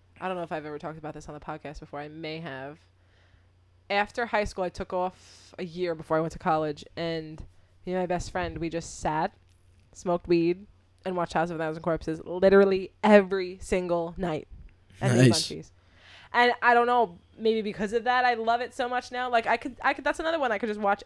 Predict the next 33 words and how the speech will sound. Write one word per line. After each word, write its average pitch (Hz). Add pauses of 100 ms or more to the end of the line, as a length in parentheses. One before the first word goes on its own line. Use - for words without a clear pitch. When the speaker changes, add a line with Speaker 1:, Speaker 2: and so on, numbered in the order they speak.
Speaker 1:
every 180
day. 196
And, 190
like, 190
I 190
literally 196
could 180
recite 170
every 156
line. 143 (460)
Speaker 2:
Right. 127
Speaker 1:
I 185
know 185
it -
so 175
well. 123 (1040)
But 190 (680)
I 220
don't 233
know. 208
Maybe 202
it's 190
just -
from 185
watching 208
it 269
so 277
much, 277
I 277
love 277
it 269
so 285
much. 285